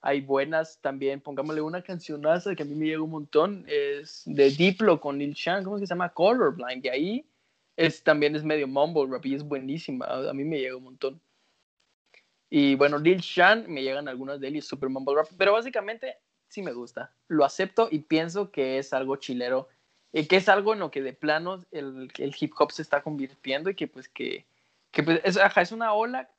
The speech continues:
que se viene y que, pues, va a pasar. Y que, pues, que si te gusta, qué bueno, y si no, pues, también, güey. Y, y, pues, sí, no, no sé qué más, qué más hablar al respecto de esto.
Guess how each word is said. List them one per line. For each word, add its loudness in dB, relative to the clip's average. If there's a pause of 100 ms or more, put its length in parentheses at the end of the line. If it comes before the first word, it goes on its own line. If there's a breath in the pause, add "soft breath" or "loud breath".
que -6
se -10
viene -10
y -6
que, -6
pues, -8
va -2
a -8
pasar. -2 (340)
Y -6
que, -18 (100)
pues, -20
que -8
si -6
te -4
gusta, 2
qué -4
bueno, 4
y -2
si -8
no, 4 (600 soft breath)
pues, 0
también, 2
güey. -12 (1600)
Y, -2 (340)
y, 6
pues, 6
sí, 6
no, 8
no 6
sé 0 (140)
qué -2
más, -2
qué -6
más -6
hablar -2
al -2
respecto -4
de -2
esto. -8